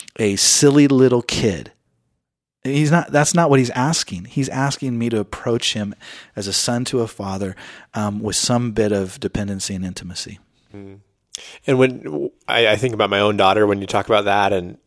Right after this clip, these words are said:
Speaker 2: uh, at five years old, when she is the most affectionate towards me,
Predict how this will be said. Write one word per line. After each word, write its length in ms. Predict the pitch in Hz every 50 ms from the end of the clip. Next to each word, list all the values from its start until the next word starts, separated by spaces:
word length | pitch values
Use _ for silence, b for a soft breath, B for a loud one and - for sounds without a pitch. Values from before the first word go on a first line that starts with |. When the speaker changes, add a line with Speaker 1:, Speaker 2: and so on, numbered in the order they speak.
| _ -
Speaker 2:
uh, 300 | 104 104 101 90 95 -
at 160 | - 107 98 -
five 260 | - 117 110 113 110
years 160 | 110 107 104
old, 320 | 110 107 104 104 101 B B B B B B B B B B B _ _ _ _ _ _ _
when 380 | - 110 117 117 110 107 104 101
she 360 | - - - 131 131 131 123
is 260 | 120 110 110 104 -
the 80 | - 107
most 220 | 107 117 - -
affectionate 500 | 107 - - 123 127 - - 123 107 -
towards 300 | - 107 107 104 95 95
me, 400 | 104 107 101 95 82 82 85 -